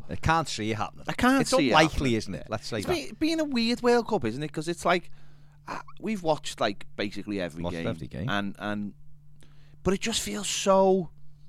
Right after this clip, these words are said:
Speaker 2: I, I don't know. It just, you d-, you don't, you don't see, I think, I don't know if I've said this before, but you're not really seeing any of the outside life. It's just what happens in that
Speaker 1: Just
Speaker 2: stadium.
Speaker 1: in the stadium,
Speaker 2: And,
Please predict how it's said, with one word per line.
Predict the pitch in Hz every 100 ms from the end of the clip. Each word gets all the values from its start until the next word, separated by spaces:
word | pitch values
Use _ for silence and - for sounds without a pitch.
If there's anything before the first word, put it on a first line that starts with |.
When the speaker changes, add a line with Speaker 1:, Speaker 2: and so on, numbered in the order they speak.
| - - - - - - - 147
Speaker 2:
I, | - - - -
I | -
don't | 208
know. | 180 196 190
It | -
just, | 214 - -
you | 190
d-, | - -
you | 190
don't, | 202 214 -
you | 160
don't | 196 208
see, | - 208 185 165 151 - -
I |
think, | 156 -
I | -
don't | 180
know | 185
if | 170
I've |
said | - 151
this | 139
before, | - 135 139
but | 151
you're | 175
not | 190 -
really | 185 190
seeing | 180 - 147 175
any | 180 175
of | 160
the | 139 117
outside | 120 139 - 131 127 -
life. | 98 147 - - - - -
It's | - -
just | 185 - - -
what | 123 165
happens | 139 175 175
in | 185
that | 170
Speaker 1:
Just | 143
Speaker 2:
stadium. | - 117 135 92
Speaker 1:
in | 82
the |
stadium, | 78 80 78 78 87
Speaker 2:
And, | 117